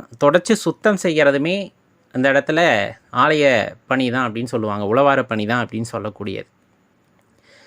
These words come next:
சின்னதா நம்ம ஒரு துணி எடுத்துட்டு போறோம், இல்ல க-, நம்ம கைக்குட்டை வச்சிருக்கோம் அப்படின்னா, அதுல தொடச்சு அந்த தூண்களை எல்லாம் சுத்தம் செய்வது. ஏன்னா அதெல்லாம் காலப்போக்குல பழுதடைந்து விடும். அப்படியே கொட்டி கொட்டி. அது யாருக்குமே அதோட விழிப்புணர்வு இல்ல. கொண்டு போய்,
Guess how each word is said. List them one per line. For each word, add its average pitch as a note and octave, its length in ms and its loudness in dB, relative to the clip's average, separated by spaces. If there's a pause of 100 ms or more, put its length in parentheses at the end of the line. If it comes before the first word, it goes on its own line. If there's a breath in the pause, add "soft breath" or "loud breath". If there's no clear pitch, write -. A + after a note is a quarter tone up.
(180 soft breath)
சின்னதா D#3+ 300 2
நம்ம E3 200 2 (140)
ஒரு C#3 200 4
துணி D3 220 -2
எடுத்துட்டு C#3 320 -2
போறோம், B2+ 220 2
இல்ல D3 160 2
க-, B2 280 2
நம்ம B2 260 0
கைக்குட்டை C#3 440 0
வச்சிருக்கோம் A#2+ 380 -4
அப்படின்னா, B2 260 -2
அதுல C3 160 0
தொடச்சு C3 380 -2
அந்த C3+ 160 -2
தூண்களை C3+ 380 -2
எல்லாம் C3+ 220 0
சுத்தம் F3 380 -4
செய்வது. A2+ 340 -4 (180)
ஏன்னா E3 180 2
அதெல்லாம் F#3 340 2
காலப்போக்குல G3+ 580 2 (140)
பழுதடைந்து F#3+ 560 2
விடும். A2 260 -2 (380 loud breath)
அப்படியே D3 420 0
கொட்டி E3 260 0
கொட்டி. D3+ 320 0 (200)
அது A#2+ 120 -2
யாருக்குமே E3 480 2
அதோட F3 260 4 (340)
விழிப்புணர்வு E3 500 -2
இல்ல. C3+ 220 0
கொண்டு B2+ 260 -2
போய், D3 220 -2